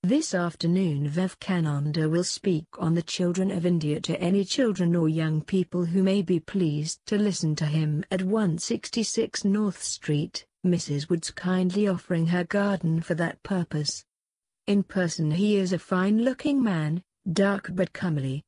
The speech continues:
dressed in a long robe of a yellowish red color confined at the waist with a cord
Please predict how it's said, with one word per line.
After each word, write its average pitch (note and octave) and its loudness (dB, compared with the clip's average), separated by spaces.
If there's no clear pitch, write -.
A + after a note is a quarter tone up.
dressed F#3+ 0
in D#3+ -2
a D3+ 0
long E3 2
robe D#3+ -2
of D#3+ -2
a E3+ 2
yellowish E3+ 0
red G3 -2
color D#3 -2
confined D#3+ 0
at F3 -2
the F#3+ 0
waist E3 -2
with F3 0
a F3+ -2
cord C#3+ -2